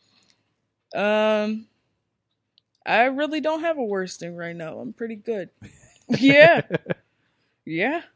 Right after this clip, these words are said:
Speaker 2: Too early. Too early.
Speaker 1: Too
Speaker 2: Oh,
Speaker 1: early
Speaker 2: you'll
Speaker 1: for
Speaker 2: find
Speaker 1: me,
Speaker 2: it.
Speaker 1: yeah.
Speaker 2: You'll
Speaker 1: I'll
Speaker 2: find it.
Speaker 1: s-,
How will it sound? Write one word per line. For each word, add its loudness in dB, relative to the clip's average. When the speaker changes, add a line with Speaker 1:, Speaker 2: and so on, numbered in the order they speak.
Speaker 2:
Too 6
early. 6
Too 6
early. 8
Speaker 1:
Too 8
Speaker 2:
Oh, 8
Speaker 1:
early 10
Speaker 2:
you'll 12
Speaker 1:
for 12
Speaker 2:
find 10
Speaker 1:
me, 8
Speaker 2:
it. 4
Speaker 1:
yeah. 10
Speaker 2:
You'll 8
Speaker 1:
I'll 6
Speaker 2:
find 4
it. 4
Speaker 1:
s-, -6